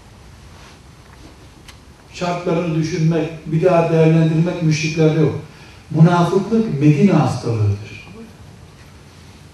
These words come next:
Münafıklığı Yahudiler Medine'de geliştirdi. Müşrikler iman ettim der veya iman etmiyorum der. Üçüncü sözleri olmaz. Yani valiz adam oldukları için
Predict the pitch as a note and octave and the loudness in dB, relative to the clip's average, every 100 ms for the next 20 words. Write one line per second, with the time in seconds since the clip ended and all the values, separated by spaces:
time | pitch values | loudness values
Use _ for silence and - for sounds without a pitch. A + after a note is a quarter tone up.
0 | - - - D3 D#3+ D#3+ D#3+ F3+ E3+ F3 | -20 -20 -10 2 4 4 2 -2 0 4
1 | A3+ A3+ - - - - D#3 D3+ E3 D#3+ | 4 2 -8 -18 -18 -4 2 6 6 6
2 | E3+ G3+ G3+ E3 D#3 D#3 D3+ C#3 B2+ A#2 | 6 6 6 2 2 4 2 0 -2 -2
3 | G#2 B2+ A#2 - - - - - - - | -4 -6 -8 -8 -10 -14 -20 -20 -20 -4
4 | E3 E3 G3+ G3 G3 A#3 - - - - | -2 0 0 0 2 0 0 -10 -20 -20
5 | - D3+ E3 F#3 F#3 F#3 - G3+ F#3+ F#3+ | -2 4 4 4 2 0 -2 -2 0 2
6 | A3 - - - - - C4+ F#3 G3 A3+ | 2 -2 -10 -16 -16 -8 0 4 6 4
7 | A3+ F#3+ F#3+ F#3+ F#3 - C#3 A#2+ A2+ G#2+ | 2 0 0 0 0 0 -2 -2 -4 -4
8 | G#2 - D#3+ G3 F#3+ - F3+ E3 F3+ F#3 | -6 -6 -6 -4 -4 -2 0 0 0 0
9 | F3 E3+ D#3 - - - - D#3+ D3+ D3+ | 0 0 0 -4 -12 -18 -18 -16 -16 -16
10 | - C#3+ C#3 D#3 - - - - - D3 | -10 -8 -8 -12 -18 -20 -20 -20 -10 -6
11 | D#3 A3 - D#3 D#3 D#3 D3+ D3 D#3 D#3+ | -4 -4 -4 -4 0 0 0 -2 -4 -2
12 | D#3+ - D3+ | -2 -2 -8